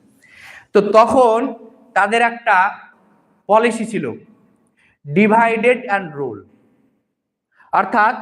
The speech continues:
আমরা সংখ্যায় খুব কম, ফলে আমাদের সে শক্তি নেই যে এদেরকে একত্রিতভাবে থাকলে আমরা তাদেরকে শাসন করতে পারবো। এর জন্য তাদের পলিসি ছিল এদেরকে বিভিন্ন বিভাগ, বিভক্ত করে দাও, বিভিন্ন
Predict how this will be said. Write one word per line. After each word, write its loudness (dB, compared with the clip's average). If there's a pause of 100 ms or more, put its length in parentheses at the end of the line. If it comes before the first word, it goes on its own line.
(560)
আমরা 0 (340)
সংখ্যায় 0
খুব -6
কম, 0 (560)
ফলে 2
আমাদের 0
সে 0
শক্তি -4
নেই -2 (340)
যে 0
এদেরকে -2
একত্রিতভাবে -2
থাকলে -2
আমরা -2
তাদেরকে -6
শাসন -10
করতে -10
পারবো। -8 (520)
এর -2
জন্য 4
তাদের 0
পলিসি 0
ছিল -2 (380)
এদেরকে 0
বিভিন্ন 2
বিভাগ, 0
বিভক্ত 0
করে -4
দাও, -2
বিভিন্ন 0